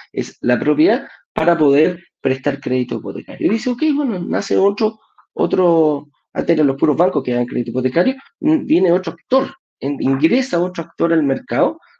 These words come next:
a poder competir con los bancos y dar condiciones para poder prestar estas, este ochenta por ciento, esta palanca que nosotros necesitamos como inversionistas, eh, para poder, eh, lograr obtener tu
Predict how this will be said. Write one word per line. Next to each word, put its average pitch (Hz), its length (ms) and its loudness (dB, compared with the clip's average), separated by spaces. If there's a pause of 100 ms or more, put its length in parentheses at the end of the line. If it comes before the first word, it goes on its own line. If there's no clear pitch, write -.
(140)
a - 140 -2
poder 143 300 0
competir 131 440 -4
con 185 160 -2
los 165 140 -4
bancos 175 460 -8
y 175 160 -2
dar 170 260 -4 (240)
condiciones 156 680 -2
para 151 240 -2
poder 131 320 -2 (400)
prestar 135 680 -2
estas, 127 460 -8 (140)
este 127 300 -6
ochenta 131 360 -4
por 113 120 -6
ciento, 127 300 -8
esta - 200 -10
palanca 123 460 -4
que 120 120 -8
nosotros 113 360 -8
necesitamos 107 680 -6 (340)
como 123 220 2
inversionistas, 123 720 -2 (460)
eh, - 240 -2
para 139 320 2
poder, 131 440 2
eh, 123 440 2
lograr 156 440 -2
obtener 240 420 -6 (120)
tu 240 220 -12